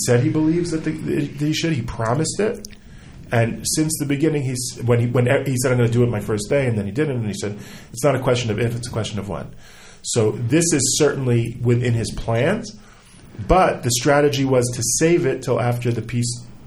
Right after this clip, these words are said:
talk plan. Now, you're saying, "Well, maybe it just failed," and he's acknowledging it failed, so he's just changing tack. Well, he's not communicating that.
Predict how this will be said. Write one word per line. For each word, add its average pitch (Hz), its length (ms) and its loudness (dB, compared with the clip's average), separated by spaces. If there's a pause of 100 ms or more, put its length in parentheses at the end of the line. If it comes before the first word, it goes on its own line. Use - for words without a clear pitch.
(340)
talk - 220 -2
plan. 107 180 -2
Now, 127 80 2
you're 117 160 2
saying, 117 200 0
"Well, 107 160 2
maybe 113 220 0
it 110 140 2
just - 180 -4
failed," 143 380 4 (320)
and 120 120 2
he's 117 200 4
acknowledging 127 420 4
it 117 60 4
failed, 117 200 2
so 113 80 -4
he's 104 100 -2
just 107 140 -6
changing 104 300 -4
tack. 90 220 -6 (320)
Well, 135 60 0
he's 123 80 2
not 147 120 2
communicating 110 600 -2
that. - 380 -10